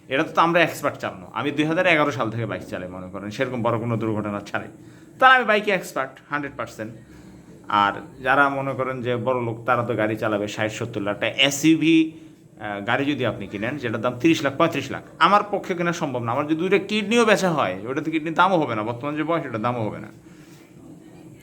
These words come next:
So, আমার পুরা রাগটা হচ্ছে বাণিজ্য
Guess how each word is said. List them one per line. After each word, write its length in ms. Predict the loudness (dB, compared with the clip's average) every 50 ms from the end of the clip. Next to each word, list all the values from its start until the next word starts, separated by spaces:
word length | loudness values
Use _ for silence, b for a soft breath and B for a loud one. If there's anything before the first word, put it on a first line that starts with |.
| -20 -20 -16 -12 -2 4
So, 60 | 6 6 6 6 4
আমার 240 | 4 4 4 4 4
পুরা 480 | 2 0 0 2 4 4 6 4 2 0 0
রাগটা 340 | 0 0 0 0 0 -2 -2
হচ্ছে 180 | -2 -2 -2
বাণিজ্য 520 | 0 2 2 2 2 0 -2 -2 -4 -6